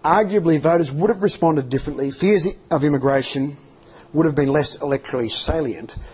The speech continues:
if political leaders had offered them more hopeful and real policies for job creation and infrastructure improvement. If fairer wages,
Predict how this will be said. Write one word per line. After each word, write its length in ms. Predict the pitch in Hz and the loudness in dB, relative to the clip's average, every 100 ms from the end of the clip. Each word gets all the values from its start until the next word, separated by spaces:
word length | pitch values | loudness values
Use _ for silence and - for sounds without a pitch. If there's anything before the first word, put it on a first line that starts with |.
| - - | -14 -12
if 160 | 139 | -4
political 400 | - 170 190 160 | 0 2 2 2
leaders 260 | 139 135 123 | 4 2 0
had 120 | 123 | 0
offered 200 | 135 131 | -2 -2
them 120 | 127 | -6
more 260 | 123 131 117 | -2 0 0
hopeful 600 | - 170 - - 143 139 | 2 0 0 -2 -2 -2
and 180 | 135 123 | -6 -2
real 240 | 131 131 | 2 2
policies 480 | 127 131 123 117 113 | 0 -2 -2 -4 -12
for 120 | - | -14
job 260 | 113 131 127 | -6 -6 -4
creation 480 | - 117 113 - 113 | -4 -4 -4 -8 -10
and 100 | 117 | -10
infrastructure 520 | 117 117 - 107 - | -8 -10 -12 -12 -14
improvement. 540 | - 113 135 127 90 - - - - - - | -16 -4 -2 -2 -6 -20 -20 -20 -20 -20 -2
If 160 | 202 208 | 0 0
fairer 420 | - 175 180 165 | 0 4 4 4
wages, 600 | 139 139 139 143 127 - | 4 2 0 -4 -4 -10